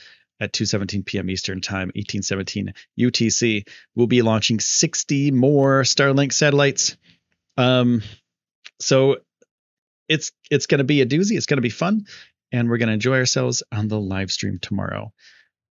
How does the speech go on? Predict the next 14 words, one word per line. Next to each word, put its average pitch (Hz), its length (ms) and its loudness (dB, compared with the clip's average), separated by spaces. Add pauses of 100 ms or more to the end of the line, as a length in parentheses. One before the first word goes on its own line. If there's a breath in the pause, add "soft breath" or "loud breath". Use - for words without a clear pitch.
(480)
So 120 640 2 (100)
that 240 320 0
is 120 300 2
that. 165 420 2 (720 loud breath)
That 202 140 2
is 127 140 0
that 139 300 -2 (480)
for 127 100 -4
Starlink 101 500 -4
today. - 380 -8 (260)
That's 135 200 2
just 156 120 -4
a 147 40 -2
quick, - 280 0